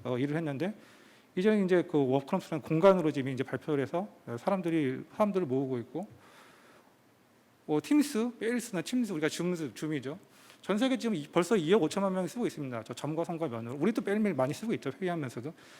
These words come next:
근데 이제 작년 이그나이트에서 이제 우리는 공간으로 들어가게 되는 거죠. 저 공간으로 들어가고, 이 안에서 제가 한국말을 하면 뭐 영어로, 어, 실시간으로 번역도 해주고, 어, 우리가 이제 언어의 제약, 시간의 제약, 공간의 제약들 많이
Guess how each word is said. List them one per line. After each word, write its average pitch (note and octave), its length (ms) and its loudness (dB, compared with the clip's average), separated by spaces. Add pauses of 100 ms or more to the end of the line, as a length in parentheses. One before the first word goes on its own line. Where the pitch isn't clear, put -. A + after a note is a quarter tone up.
(280)
근데 A3+ 140 4
이제 A#3 100 6
작년 G3 300 4
이그나이트에서 F#3 640 4
이제 D#3 100 2
우리는 F3+ 320 2
공간으로 E3+ 460 4
들어가게 C#3 240 2
되는 B2+ 220 -4
거죠. A2 200 -10
저 G#2+ 200 -14 (320)
공간으로 E3 320 0
들어가고, C3+ 480 -4 (680)
이 F3+ 120 4
안에서 F3 440 4 (220)
제가 D3 240 2
한국말을 G3 420 4
하면 F#3+ 400 0
뭐 B2+ 180 -4
영어로, D3 440 2
어, B2 200 -6
실시간으로 F3 480 -4
번역도 C3+ 380 -6
해주고, B2 320 -10 (720)
어, B2+ 140 -8
우리가 F3+ 180 2
이제 F#3+ 100 2
언어의 G3 380 8
제약, - 480 2
시간의 G#3 440 0
제약, G#3 320 -4
공간의 E3 260 0
제약들 E3 320 2
많이 D3 340 0